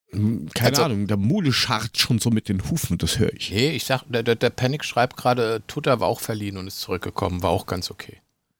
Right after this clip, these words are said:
Speaker 1: Er hat
Speaker 2: Ich
Speaker 1: aber noch ein paar Probleme gehabt am Anfang, also das muss man auch sagen.
Speaker 2: Ja,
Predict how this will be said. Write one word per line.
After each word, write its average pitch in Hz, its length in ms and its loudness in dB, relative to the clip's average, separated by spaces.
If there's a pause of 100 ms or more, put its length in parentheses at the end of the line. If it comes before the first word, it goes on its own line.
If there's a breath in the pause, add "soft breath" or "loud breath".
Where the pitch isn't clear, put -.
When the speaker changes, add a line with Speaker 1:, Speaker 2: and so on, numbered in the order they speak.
(540)
Speaker 1:
Er 196 240 -2
hat 196 60 4
Speaker 2:
Ich - 100 4
Speaker 1:
aber 214 160 4
noch 220 160 2
ein 208 80 2
paar 220 140 0
Probleme 202 460 0
gehabt 117 300 -2
am 90 100 0
Anfang, 82 420 -2
also 113 200 2
das 143 160 0
muss 156 160 2
man 151 120 0
auch 143 140 0
sagen. - 280 0
Speaker 2:
Ja, 131 280 4